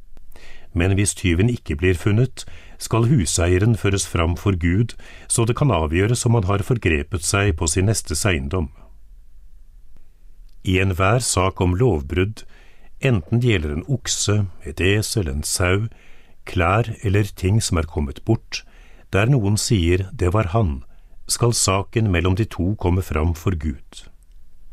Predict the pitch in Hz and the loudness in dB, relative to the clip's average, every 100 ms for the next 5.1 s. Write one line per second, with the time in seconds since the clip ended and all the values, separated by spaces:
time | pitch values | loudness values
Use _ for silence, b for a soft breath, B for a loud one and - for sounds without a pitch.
0 | b b b b b b - 104 90 95 | b b b b b b -4 -2 2 2
1 | 113 113 117 107 87 90 104 101 120 113 | 2 2 2 2 2 2 0 0 2 4
2 | 87 98 - 151 82 - 82 80 b b | 2 -2 0 0 0 0 0 0 b b
3 | b - - 110 80 82 - 90 98 - | b -6 0 0 2 2 2 2 2 0
4 | - 82 80 73 80 82 - 85 - 73 | -2 -2 -2 -2 0 0 0 -4 -6 -8